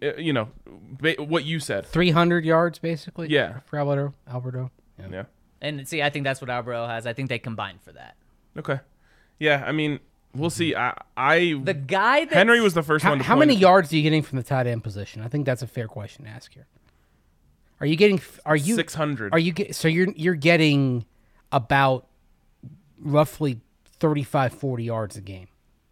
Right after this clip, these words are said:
Speaker 2: from tight end?
Speaker 3: That's,
Speaker 1: Yeah.
Speaker 3: that's
Speaker 2: Yeah.
Speaker 3: consistently.
Speaker 1: Yeah.
Speaker 2: Yeah.
Speaker 3: And so the guy that is the, the, you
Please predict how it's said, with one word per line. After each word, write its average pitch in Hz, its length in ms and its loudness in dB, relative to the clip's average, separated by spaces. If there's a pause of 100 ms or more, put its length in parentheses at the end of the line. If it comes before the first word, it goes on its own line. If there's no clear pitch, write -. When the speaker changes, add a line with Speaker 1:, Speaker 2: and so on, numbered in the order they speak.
(120)
Speaker 2:
from 113 160 -12
tight 101 260 -12
end? 120 160 -18 (1300)
Speaker 3:
That's, 127 180 -6
Speaker 1:
Yeah. 127 240 -2
Speaker 3:
that's 127 200 -6
Speaker 2:
Yeah. - 80 -8
Speaker 3:
consistently. 113 880 -8 (200)
Speaker 1:
Yeah. 107 220 -6 (260)
Speaker 2:
Yeah. 95 220 -18
Speaker 3:
And 156 140 -8
so 170 360 -6
the 160 140 -4
guy 175 640 0 (300)
that 160 360 2
is 156 520 -2
the, 143 320 -2
the, 135 140 -6
you 147 520 -6